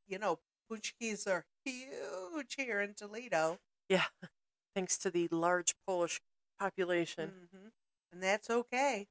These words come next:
Speaker 2: Yeah.
Speaker 1: Every, uh, Fat Tuesday, I'm Polish.
Speaker 2: <laughs> A girl at work brought some in, and they were very good.
Speaker 1: Yeah.
Speaker 2: She brought in a Bavarian cream,
Speaker 1: <gasps>
Speaker 2: a whipped cream, and a raspberry.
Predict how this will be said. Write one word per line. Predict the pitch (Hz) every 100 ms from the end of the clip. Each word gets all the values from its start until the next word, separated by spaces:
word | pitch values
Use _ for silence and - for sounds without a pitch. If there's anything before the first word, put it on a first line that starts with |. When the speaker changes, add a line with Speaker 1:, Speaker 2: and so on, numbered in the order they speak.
| -
Speaker 2:
Yeah. | 190 277 175 _ _ _
Speaker 1:
Every, | 196 - 233 220
uh, | 202 -
Fat | 226 226
Tuesday, | - 247 247 196 185
I'm | 190 202
Polish. | 208 220 185 190 - - _ _ _
Speaker 2:
<laughs> | 233 - - _ - - - _ - - 208
A | 220
girl | 220 277
at | 220
work | 156 196 -
brought | 151 -
some | - 151 151
in, | 147
and | 143
they | - -
were | 147 151 _ _ 151 147
very | 151 156 151 - 92 -
good. | 107 98 101 _ _ _ _ -
Speaker 1:
Yeah. | 151 151 - _ _ _ _ -
Speaker 2:
She | - 196
brought | 180 170
in | 160
a | 151
Bavarian | - 156 170 208 190 170
cream, | - 170 160 156 151 -
Speaker 1:
<gasps> | 311 392 - 330 -
Speaker 2:
a | 175
whipped | 151 147 170 214 - -
cream, | - 160 151 147 143 143 _ _ _ _ _ 156
and | 151 147
a | 143
raspberry. | 143 147 143 131 123 95 80